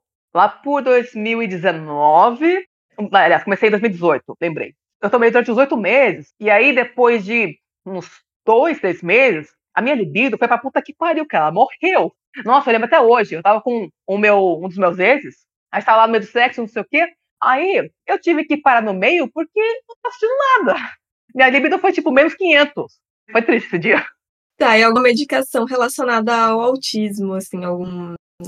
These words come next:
Speaker 2: antidepressivo, alguma medicação nesse sentido?
Speaker 1: Sim, eu uso antidepressivo.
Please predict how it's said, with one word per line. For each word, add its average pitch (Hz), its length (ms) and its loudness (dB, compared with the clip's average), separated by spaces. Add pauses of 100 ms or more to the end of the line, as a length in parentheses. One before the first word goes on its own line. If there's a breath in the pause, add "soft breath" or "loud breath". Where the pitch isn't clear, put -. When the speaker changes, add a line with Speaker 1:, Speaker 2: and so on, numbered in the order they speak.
Speaker 2:
antidepressivo, 190 1300 -4
alguma 175 280 -4
medicação 185 480 -8
nesse 202 200 -4
sentido? 214 440 -8 (480 soft breath)
Speaker 1:
Sim, 262 220 0
eu 202 200 6
uso 214 600 4
antidepressivo. 202 760 -2